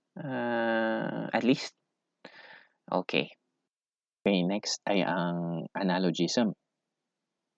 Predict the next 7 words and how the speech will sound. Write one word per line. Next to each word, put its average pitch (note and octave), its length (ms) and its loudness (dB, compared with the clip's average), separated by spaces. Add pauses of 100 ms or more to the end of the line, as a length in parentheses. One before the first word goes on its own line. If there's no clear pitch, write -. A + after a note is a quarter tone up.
(240)
So, F#2+ 160 4
gaya G2 160 6
ng G2+ 160 2
nabanggit G2 480 2
nung G2 240 -2
unang G2 480 0
parts, A#2 640 0